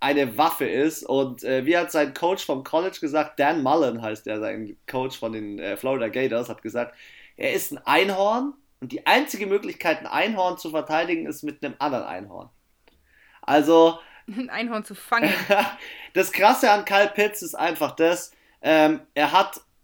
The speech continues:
Speaker 1: eins achtundneunzig Größe, hundertneun Kilo schwer, ähm, er ist zwanzig Jahre alt, er ist in seiner Prime und er wird gehandelt als der beste Tight End seiner Generation. Ich hab's vorhin schon gesagt, er wird gehandelt als ein Travis Kelce, als ein Kittle. Er kann blocken,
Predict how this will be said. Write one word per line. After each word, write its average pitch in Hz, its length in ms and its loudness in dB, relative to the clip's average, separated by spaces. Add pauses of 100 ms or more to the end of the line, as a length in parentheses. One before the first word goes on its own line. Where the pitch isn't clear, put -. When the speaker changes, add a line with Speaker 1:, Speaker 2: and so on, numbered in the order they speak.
(100)
Speaker 1:
eins 247 240 2
achtundneunzig 185 760 -2
Größe, 160 540 0 (240)
hundertneun 208 760 2
Kilo 180 340 -2
schwer, 151 580 2 (360)
ähm, 151 420 6
er 170 140 0
ist - 160 -6
zwanzig 185 440 -2
Jahre 165 320 4
alt, 151 180 2
er 151 80 0
ist 156 140 -4
in 151 80 -12
seiner 143 240 0
Prime 151 460 2
und 131 120 -6
er 143 200 0
wird 202 220 -2
gehandelt 135 680 -4 (320)
als 147 540 0
der 139 100 2
beste 160 400 -2
Tight 175 320 0
End 156 260 0
seiner 147 260 2
Generation. 135 600 -2
Ich 120 100 -6
hab's 160 200 -4
vorhin 180 280 -4
schon 160 200 -6
gesagt, 156 360 -2
er 123 180 -8
wird 156 200 -8
gehandelt 143 380 -6
als 131 200 -6
ein 131 100 -10
Travis 139 380 -4
Kelce, 151 400 -4
als 113 220 -6
ein 120 80 -12
Kittle. 131 340 -4
Er 139 140 -2
kann 143 320 -2
blocken, 156 480 -2